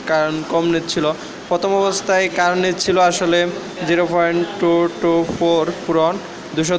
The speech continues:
তিরিশ দিয়ে যদি আমরা ভাগ দিই, তাহলে দেখব প্রথম অবস্থায় কা-, কত ওয়াট নিচ্ছিল। তো প্রথম অবস্থায় নিচ্ছিল টু টু ফোর পূরণ দুশো তিরিশ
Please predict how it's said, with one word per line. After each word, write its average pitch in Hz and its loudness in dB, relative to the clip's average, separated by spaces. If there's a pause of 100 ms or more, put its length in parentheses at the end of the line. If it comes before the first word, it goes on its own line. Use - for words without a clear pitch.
তিরিশ 160 2 (140)
দিয়ে 160 0
যদি 156 0
আমরা 151 0
ভাগ 151 2 (100)
দিই, 151 -2
তাহলে 147 0 (160)
দেখব 143 -2 (180)
প্রথম 156 -2 (100)
অবস্থায় 160 -2
কা-, 151 -2 (120)
কত 151 -4
ওয়াট 147 -2
নিচ্ছিল। 156 -4 (720)
তো 160 0 (1900)
প্রথম 170 -2
অবস্থায় 170 -4
নিচ্ছিল 165 -2 (600)
টু 160 -2 (180)
টু 165 0 (160)
ফোর 151 0 (800)
পূরণ 151 0 (540)
দুশো 156 -2 (140)
তিরিশ 160 0